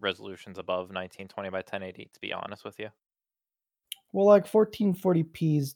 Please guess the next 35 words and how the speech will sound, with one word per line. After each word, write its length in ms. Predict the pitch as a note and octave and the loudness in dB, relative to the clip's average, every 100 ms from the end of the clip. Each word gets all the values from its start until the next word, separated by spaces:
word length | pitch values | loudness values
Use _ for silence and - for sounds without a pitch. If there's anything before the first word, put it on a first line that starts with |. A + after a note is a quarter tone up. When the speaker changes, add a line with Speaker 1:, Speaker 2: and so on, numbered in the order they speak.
| - | -8
Speaker 2:
two 140 | D#3 - | -8 -4
K 360 | D3 - D3+ - _ _ _ _ _ _ | -6 -4 -8 -12 _ _ _ _ _ _
or 140 | F3+ | -12
whatever 500 | E3+ D#3+ D3+ D3 F3+ C#3 | -8 -4 -2 -4 -4 -6
you 120 | D3 | -6
Speaker 1:
Is 80 | D#3+ | -8
it 60 | |
Speaker 2:
wanna 80 | D#3+ | -8
call 160 | - D3+ | -6 -8
it. 40 | |
Speaker 1:
fourteen 220 | - C3+ | -8 -12
forty 280 | - C3 B2 | -8 -6 -6
P 240 | - A#2 | -10 -12
just 240 | B2 A2 - | -8 -8 -8
like 140 | G2 | -6
that, 280 | G2+ B2 - | 0 2 0
or 80 | G#2 | -6
is 80 | G2 | -10
it 100 | - | -10
fourteen 440 | B2 A2+ - A2 | -8 -8 -10 -16
forty 320 | G2 A2 G#2 G2 | -12 -8 -8 -6
by 140 | D2 | -8
something? 420 | - - - - - _ _ _ _ _ _ _ _ | -8 -12 -12 -18 -18 _ _ _ _ _ _ _ _
Speaker 2:
Well, 180 | A3 G3+ | 8 10
it's, 1000 | F#3+ E3 D#3 - - - F#3 D3 C#3+ - - | 10 8 8 4 0 -2 -6 -8 -12 -12 -2
what 200 | D#3+ D3 | 4 6
is 140 | B2+ | 6
it, 220 | D3 C3+ - | 2 -4 -4
twenty-four 1600 | E3+ E3+ E3+ E3+ D#3+ D#3 - - - - - - E3+ D#3 D3+ | 0 2 2 4 2 0 -8 -18 -18 -20 -14 -8 -4 -4 -4
sixty 800 | D3 D#3+ - - F3 E3+ E3+ D#3+ - _ _ _ _ _ | -8 -12 -12 -8 -6 -4 -4 -6 -8 _ _ _ _ _
by 120 | F3 D#3+ | -10 -8
fourteen 420 | F3 E3+ F3 E3+ - | -10 -10 -8 -8 -6
forty 180 | E3+ E3 | -4 -4
or 80 | E3 | -4
something? 560 | F3 E3 E3+ E3 E3 | -6 -6 -4 -2 -2